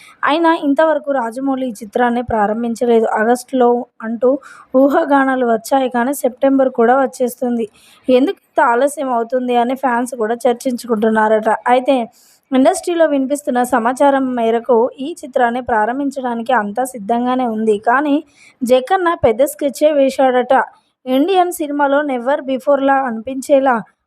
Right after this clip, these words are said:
హాలీవుడ్ చిత్రాలని తలదన్నేలా ఈ మూవీ ఉండాలని రాజమౌళి ఆలోచన అని కూడా చెప్పుకొస్తున్నారు. దీనికోసం రాజమౌళి ఒక ప్రముఖ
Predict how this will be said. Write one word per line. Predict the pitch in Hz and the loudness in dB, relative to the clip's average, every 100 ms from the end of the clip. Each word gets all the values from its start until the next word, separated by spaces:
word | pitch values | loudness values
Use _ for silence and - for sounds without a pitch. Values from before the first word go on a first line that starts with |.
| - | -2
హాలీవుడ్ | 285 320 392 381 - | 0 0 -4 -10 -14
చిత్రాలని | 294 240 294 294 277 285 294 - | -18 -6 -4 -2 -2 -4 -4 -2
తలదన్నేలా | 254 262 277 277 277 269 277 233 | -2 0 -2 -2 -2 -2 -4 -6
ఈ | 226 | -6
మూవీ | 233 277 294 | -6 -4 -4
ఉండాలని | 254 262 277 269 269 269 | -2 0 0 0 -2 -2
రాజమౌళి | 233 226 269 277 269 233 | -2 -4 -4 -2 -2 -2
ఆలోచన | 233 269 - 277 | -4 -8 -6 -4
అని | 262 254 | -4 -2
కూడా | 247 254 370 _ _ - | 0 0 -2 _ _ -6
చెప్పుకొస్తున్నారు. | 381 370 349 320 320 277 254 240 220 254 | -4 -2 -2 0 2 2 4 2 -2 -6
దీనికోసం | 294 415 - 320 302 311 320 247 | -10 -10 -2 0 2 0 -2 -4
రాజమౌళి | 226 277 285 277 | -4 -4 -2 -2
ఒక | 269 247 220 - _ _ | 0 -2 -2 -10 _ _
ప్రముఖ | - 302 370 359 | -2 -2 -2 -2